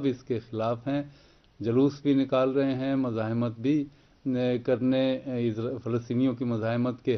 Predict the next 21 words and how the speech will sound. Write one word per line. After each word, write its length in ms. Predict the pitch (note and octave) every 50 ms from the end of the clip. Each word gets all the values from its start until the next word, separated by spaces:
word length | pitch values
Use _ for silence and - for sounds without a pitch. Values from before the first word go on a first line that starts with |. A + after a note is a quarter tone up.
| F#2+ G2
حق 220 | A#2 A#2 - -
میں 160 | D3 D3 D3 C#3
ہیں، 180 | C#3 D3 D3 C#3+ C#3+ - - _ _ _ -
اسرائیل 440 | A#2+ A#2+ A2 G#2 B2 B2+ B2+ B2+ A#2+
کی 420 | A#2+ - B2+ B2+ B2+ C3 C3 B2+ B2 - - - _ _ _ - B2 A2+
ظلم 340 | G#2 A2+ C3 C3 C3 C3+
اور 80 | B2+ A#2+
جبر 300 | G#2+ B2 B2 A#2 B2 A#2+
کے 220 | A#2 - B2 A#2
خلاف 500 | A2 - - A#2 A#2+ B2+ C3+ C#3 C#3 -
ہیں۔ 100 | C#3+ C#3 C#3 - - - _ _ -
تو 100 | - D3+
یہ 140 | D#3+ F#3+ G3+
جو 160 | F3+ G3+ G3
ایک، 180 | G3 F#3 D3 C#3 C#3+ - D#3
آ، 380 | C#3 C3 B2 A2 G2 G2 B2+ B2 A2+ A2 A2 -
public 400 | C3+ C3 C3 D#3 E3+ D3 C#3+ D3
اوپینین 520 | C3 C#3+ - D3 E3+ G3 G3+ G3+ F#3 D#3+
ہے 100 | D3 C3+
دنیا 400 | A2 A#2 A2+ A2 A2 A2+ G#2+ G2+
کی 200 | G2 - G#2